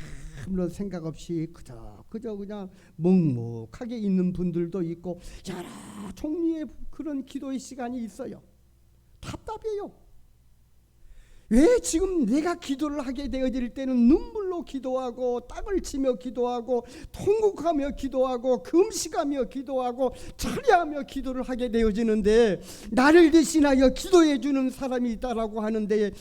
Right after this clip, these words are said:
왜 내가 그 기도에 응답하지 못하고 그 기도에 동참하지 못하고 있을까?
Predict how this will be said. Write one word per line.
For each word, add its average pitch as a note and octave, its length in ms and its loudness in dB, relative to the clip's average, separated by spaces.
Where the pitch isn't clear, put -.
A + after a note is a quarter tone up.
왜 D4+ 300 8
내가 C#4 300 0
그 B3 280 -2
기도에 A3+ 420 0
응답하지 D4 680 0
못하고 B3+ 580 -2
그 D4+ 200 6
기도에 A#3+ 460 2
동참하지 E4 680 0
못하고 C#4+ 420 -6
있을까? C#4 500 -8